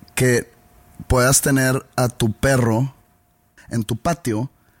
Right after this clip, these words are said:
si tu patio está muy chiquito. O sea, si tu patio está muy chiquito y si tus vecinos viven muy cerca de tu casa, o sea, que las casas están muy pegadas,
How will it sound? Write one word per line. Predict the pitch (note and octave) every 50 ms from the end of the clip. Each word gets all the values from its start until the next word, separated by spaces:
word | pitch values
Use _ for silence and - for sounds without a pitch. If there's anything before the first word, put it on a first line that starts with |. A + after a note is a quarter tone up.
| _ _
si | - - - - B2+ A2
tu | - A#2 G#2
patio | - - G#2+ - -
está | B2+ - - A#2+
muy | A#2+ B2 A#2
chiquito. | - - - C3 C#3+ - - A2
O | A2 - _ _ _ _ _ _ _ _ _ _ _ _ _ _ -
sea, | - - A2
si | A#2 A2+
tu | G2 A2+ G#2+
patio | A2+ B2+ C3 C#3+
está | - D#3
muy | D#3 D#3 D3+
chiquito | D3 E3 D3 D3 C#3+ C3+ B2+
y |
si | A#2+ B2 A2+
tus | A#2 A#2 A2+
vecinos | A2 A2 G#2+ - A#2+ A#2+ B2 C3 C3+ - - - - - - - - - - -
viven | - A#2+ A#2 A#2+ B2+ A#2+ A#2+ B2+ C3 C3+ B2+ A#2 - - _ _ - -
muy | C3 C3 C3+ C#3 D3+ D3+
cerca | - - C#3 C3+ C3 - - C#3
de | C3+ B2+
tu | C3 B2
casa, | - - A2 G#2+ A#2+
o | A#2+
sea, | A#2 A#2 G2+
que | - - G2+
las | G2 F#2+ -
casas | - G#2 G#2+ A2+
están | A#2 - A#2 A2+
muy | A#2 A#2+ A#2
pegadas, | A2 - B2 A#2 A2+ G#2+ G#2 G#2 B2 - -